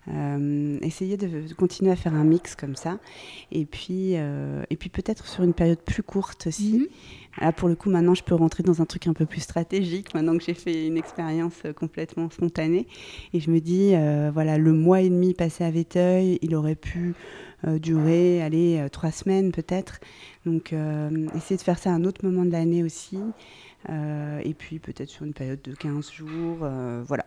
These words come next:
Speaker 1: j'ai des idées pour la suite
Speaker 2: À
Speaker 1: maintenant,
Speaker 2: tester des
Speaker 1: euh,
Speaker 2: nouveaux formats.
Speaker 1: à tester, peut-être, euh, pour Noël ou peut-être, euh,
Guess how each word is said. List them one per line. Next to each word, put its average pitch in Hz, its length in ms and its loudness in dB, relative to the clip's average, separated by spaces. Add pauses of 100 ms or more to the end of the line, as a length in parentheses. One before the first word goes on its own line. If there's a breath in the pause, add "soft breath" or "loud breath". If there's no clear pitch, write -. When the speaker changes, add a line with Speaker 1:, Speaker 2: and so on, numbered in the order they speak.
Speaker 1:
j'ai 170 160 4
des 202 240 4
idées 175 220 4
pour 170 160 4
la 156 120 6
suite - 400 -4
Speaker 2:
À - 100 6
Speaker 1:
maintenant, 147 80 4
Speaker 2:
tester 208 200 4
des 180 60 8
Speaker 1:
euh, 196 220 10
Speaker 2:
nouveaux 190 220 8
formats. 196 320 6
Speaker 1:
à 196 40 8
tester, 185 680 4
peut-être, 156 480 -2
euh, 143 140 2
pour 151 180 -6
Noël 151 540 2
ou 165 60 2
peut-être, - 500 -8
euh, 143 80 -4